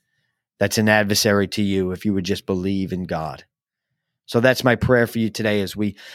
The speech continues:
continue on, if we close out rather, as we have gone a little bit over our one percent here.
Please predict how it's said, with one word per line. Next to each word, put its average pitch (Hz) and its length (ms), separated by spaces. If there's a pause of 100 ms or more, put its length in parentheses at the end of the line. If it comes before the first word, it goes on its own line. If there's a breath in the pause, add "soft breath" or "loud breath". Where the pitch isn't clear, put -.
(200 loud breath)
continue 127 580
on, 110 300 (920)
if 107 120
we 117 80
close 131 340
out 113 220
rather, 104 420 (1300)
as 101 120
we 107 300 (220)
have 101 120
gone 127 140
a 120 60
little 123 160
bit 123 100
over 120 260
our 113 120
one 113 240
percent 113 460
here. 98 280